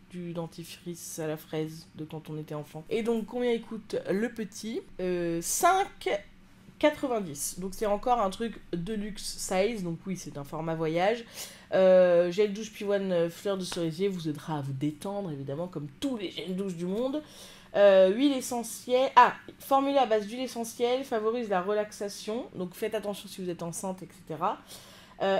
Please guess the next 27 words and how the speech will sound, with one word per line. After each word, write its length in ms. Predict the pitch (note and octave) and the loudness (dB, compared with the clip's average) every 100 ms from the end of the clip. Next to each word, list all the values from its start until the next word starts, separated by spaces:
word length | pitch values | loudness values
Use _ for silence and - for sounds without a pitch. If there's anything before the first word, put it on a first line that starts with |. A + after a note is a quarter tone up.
| - | 2
extrait 360 | A#3 - B3 | 0 0 0
d'aloe 360 | A3 A#3+ A#3+ A#3 | 2 4 4 2
vera 340 | G#3+ G#3+ A3 | 2 2 2
dans 100 | G3+ | 2
la 120 | F3 E3+ | 0 -2
formule. 920 | - G#3 G3 G3 G#3 A#3 B3+ C4 C#4 C4 - - | -4 -4 -2 -2 -4 -4 -4 -6 -2 -2 -2 -2
Euh, 340 | F#3 F3 E3+ | 0 2 2
nettoyer, 380 | F3 F3 F#3 F3 | 0 -4 -4 -2
hydrater 400 | D3+ C#3+ D#3 E3 | -2 -4 -6 -8
en 100 | D3+ | -10
douceur. 480 | D3 D3 - C#3+ F#2 | -10 -10 -6 -6 -6
Nettoyer, 400 | D3+ D3+ E3+ F#3 | -8 -6 -2 -2
c'est 140 | F#3 | -4
bien 260 | E3 F3 D3+ | -4 -4 -4
de 160 | C#3+ | -6
mettre 380 | C#3 C#3+ C#3 - - | -6 -8 -12 -16 -16
dans 100 | C#3 | -12
des 120 | C#3+ C#3+ | -10 -10
gels 180 | D3 | -10
douches 240 | D3 E3 - | -10 -10 -12
à 40 | |
chaque 180 | C#3+ C#3 | -14 -16
fois. 120 | - D#3 - - - - | -16 -16 -20 -20 -12 -10
Votre 140 | F#3 | -6
peau 120 | A#3 | -4
sera 220 | A#3 G3 | -4 -4
nettoyée. 400 | F3+ F#3 G3 F#3 | -4 -2 -4 -4